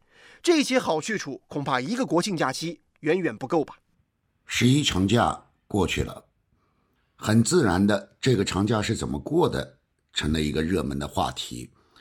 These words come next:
Speaker 2: 从相关的报道可以看出，假期旅游是一个能够释放巨大能量的载体，对于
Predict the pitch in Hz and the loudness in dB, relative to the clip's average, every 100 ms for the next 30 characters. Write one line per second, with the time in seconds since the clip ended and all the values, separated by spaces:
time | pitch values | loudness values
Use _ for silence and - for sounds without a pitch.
0 | _ _ _ _ - 101 120 131 135 117 | _ _ _ _ -6 0 2 2 0 -2
1 | - _ _ _ _ - 143 147 147 151 | -4 _ _ _ _ 0 2 2 0 0
2 | - 185 139 69 62 - 90 85 - 95 | 2 2 2 0 -2 -4 -2 -2 0 -2
3 | 82 76 78 - _ _ _ _ _ _ | -2 -2 -4 -6 _ _ _ _ _ _
4 | _ _ - 147 - 143 80 73 82 - | _ _ -2 0 2 0 0 0 -2 -2
5 | - 117 110 104 85 101 107 101 104 101 | 0 0 0 -2 -2 -2 0 0 -2 -2
6 | 92 - 175 165 80 65 101 90 80 67 | -4 -6 -4 -2 -2 -2 -2 0 0 -2
7 | 64 - _ _ - 76 90 131 165 110 | -6 -12 _ _ -8 -4 -2 0 0 -2
8 | 73 64 62 52 - _ _ _ 82 95 | -4 -8 -10 -12 -20 _ _ _ -6 -6
9 | - - - _ _ _ _ - - _ | -8 -12 -16 _ _ _ _ -20 -20 _
10 | _ _ _ _ _ _ _ _ _ _ | _ _ _ _ _ _ _ _ _ _
11 | 143 123 113 131 127 | 2 4 4 2 0